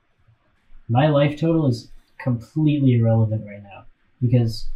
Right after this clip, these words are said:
I'm on the beatdown, my opponent's defending, which makes that attack look pretty bad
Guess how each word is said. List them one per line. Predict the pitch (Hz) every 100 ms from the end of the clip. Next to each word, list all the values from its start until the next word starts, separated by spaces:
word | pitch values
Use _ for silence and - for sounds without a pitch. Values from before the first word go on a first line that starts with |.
| - - - - - -
I'm | 139 143
on | 127 120
the | 113
beatdown, | 113 110 117 110 107
my | 104
opponent's | - 123 120 113 -
defending, | 113 117 104 - _ _ _ _
which | 143 147
makes | 139 135 131
that | 127 147 156
attack | 131 135 143 - - _ _ _ _ _ _ _
look | 123 123 - -
pretty | 127 117
bad | - -